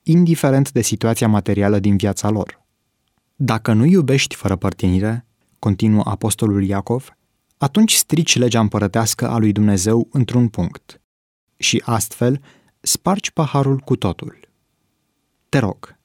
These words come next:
observă încă o dată că punctul de spargere pe care îl amintește Iacov nu este a patra poruncă, oricât de importantă este ea, ci a unsprezecea. "Vă dau o poruncă nouă:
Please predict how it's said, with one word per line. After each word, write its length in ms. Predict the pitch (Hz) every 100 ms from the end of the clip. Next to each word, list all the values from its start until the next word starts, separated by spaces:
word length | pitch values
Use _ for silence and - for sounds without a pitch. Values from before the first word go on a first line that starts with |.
| _
observă 600 | - 127 - 226 175 175
încă 280 | 185 196 -
o 80 | 110
dată 260 | 101 110
că 120 | 117 107
punctul 380 | - 156 127
de 100 | 101
spargere 500 | 92 - 113 107 110
pe 120 | 104 104
care 200 | 107 107
îl 60 |
amintește 500 | 110 98 98 131 -
Iacov 360 | 113 110 131 127 - - _
nu 160 | 180
este 340 | 190 120 - -
a 120 | 117
patra 300 | 110 104 104
poruncă, 580 | 131 127 98 - - _ _ _ _ -
oricât 460 | 185 - 180 -
de 80 | -
importantă 560 | 98 - 92 104 101 107
este 260 | - -
ea, 220 | 113 90 _
ci 180 | - -
a 80 | 165
unsprezecea. 880 | 170 127 - - - - - - - _ _ _ _ _
"Vă 180 | 110
dau 300 | 95 110 131 -
o 60 |
poruncă 420 | 113 127 117 110 113
nouă: 440 | 110 90 - -